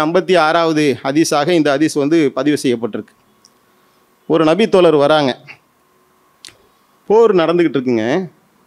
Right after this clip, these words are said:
போர் வந்து ஸ்டார்ட், ஸ்டார்ட் ஆகி போய்கிட்டு இருக்கக்கூடிய நேரத்துல ஒரு நபி தோழர் வந்து ரசூலாட்ட கேக்குறாங்க, "இந்த போர்க்களத்துல நான் இறங்கி மௌத்தா போயிட்டா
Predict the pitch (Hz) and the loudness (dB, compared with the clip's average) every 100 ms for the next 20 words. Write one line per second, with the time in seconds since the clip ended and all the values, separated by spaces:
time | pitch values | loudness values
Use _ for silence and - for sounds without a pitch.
0 | _ _ _ _ _ - 185 214 185 165 | _ _ _ _ _ -2 2 4 4 4
1 | 190 196 165 139 - 160 185 190 - - | 4 4 4 0 -2 -2 -2 -4 -10 -2
2 | 175 208 - 202 175 190 233 208 160 214 | -2 -2 0 0 2 2 0 -2 0 0
3 | 233 190 185 180 175 165 175 190 226 202 | 0 -2 -2 0 0 2 0 0 2 4
4 | 165 165 156 156 190 185 165 151 160 175 | 2 0 0 0 0 2 2 0 0 0
5 | 143 180 165 143 131 135 135 123 156 190 | 0 0 0 0 -2 -4 -2 -2 0 0
6 | 120 - _ _ _ _ _ _ _ _ | -2 -8 _ _ _ _ _ _ _ _
7 | - 185 247 233 226 208 196 - 240 285 | -4 0 2 4 4 4 0 0 2 2
8 | 226 233 220 226 220 180 - - _ _ | 2 0 0 2 2 2 -2 -12 _ _
9 | _ 147 156 226 240 185 196 233 220 190 | _ -4 0 2 2 2 2 0 2 0
10 | 170 220 254 226 185 170 175 - - | 2 0 2 0 0 0 0 -2 -10